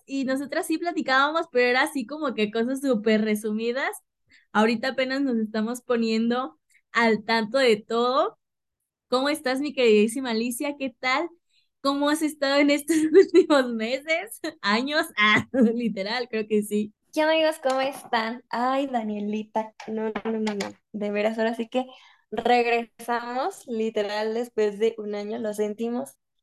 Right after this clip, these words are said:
Speaker 2: Les fallamos, les prometimos, se les está di-, dice que, pues, sí vamos a regresar y no más nada. Pero, pues, pasaron cosas, pasaron muchas, muchas cosas.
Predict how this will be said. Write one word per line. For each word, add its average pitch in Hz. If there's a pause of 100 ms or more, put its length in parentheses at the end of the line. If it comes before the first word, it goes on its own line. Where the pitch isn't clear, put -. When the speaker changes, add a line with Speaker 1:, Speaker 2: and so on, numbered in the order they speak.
(160)
Speaker 2:
Les 240
fallamos, 220
les 214
prometimos, 226
se 226
les 208
está 226
di-, 254
dice 254 (560)
que, 196
pues, 185
sí -
vamos 247
a 269
regresar 208
y 254
no 233
más 214
nada. 202 (220)
Pero, 247
pues, 262
pasaron 226
cosas, 269
pasaron 214
muchas, 311
muchas 240
cosas. 240